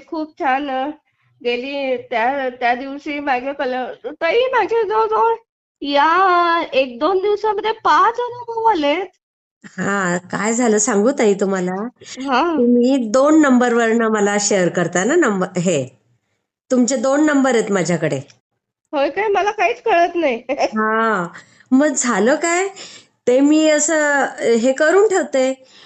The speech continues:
Speaker 2: पण ते मला ना बघते एडिटिंगला तर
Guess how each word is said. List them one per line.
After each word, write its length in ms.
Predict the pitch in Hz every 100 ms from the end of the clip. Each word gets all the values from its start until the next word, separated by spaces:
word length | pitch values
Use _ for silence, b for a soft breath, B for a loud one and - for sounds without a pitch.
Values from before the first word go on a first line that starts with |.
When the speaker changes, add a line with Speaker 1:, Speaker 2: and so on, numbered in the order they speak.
| B _ -
Speaker 2:
पण 200 | 247 277
ते 200 | 277 359
मला 280 | 370 359 359
ना 400 | 381 381 285 226 - 233
बघते 540 | 202 208 202 - 311
एडिटिंगला 580 | 330 285 320 339 320
तर 120 | 330